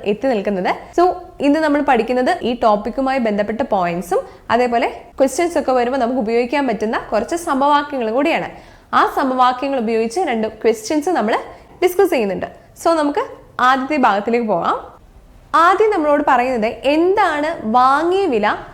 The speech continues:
അതേപോലെ എന്താണ് വിറ്റ വില. സാധനങ്ങൾ വാങ്ങുമ്പോൾ മുടക്കുന്ന തുകയെ വാങ്ങിയ വില എന്നും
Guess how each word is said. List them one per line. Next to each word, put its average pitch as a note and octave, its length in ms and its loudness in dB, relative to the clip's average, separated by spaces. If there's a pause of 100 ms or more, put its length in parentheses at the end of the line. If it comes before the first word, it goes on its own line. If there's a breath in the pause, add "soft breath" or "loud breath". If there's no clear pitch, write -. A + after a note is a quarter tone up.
(160)
അതേപോലെ D4 380 2
എന്താണ് D4 840 0
വിറ്റ E4+ 360 2
വില. G#3+ 260 0 (1300 soft breath)
സാധനങ്ങൾ F#4 680 2
വാങ്ങുമ്പോൾ F4 760 2 (240)
മുടക്കുന്ന D4+ 840 0 (140)
തുകയെ B3 600 0 (200)
വാങ്ങിയ E4 680 2
വില C#4+ 380 0 (300)
എന്നും A3 540 -2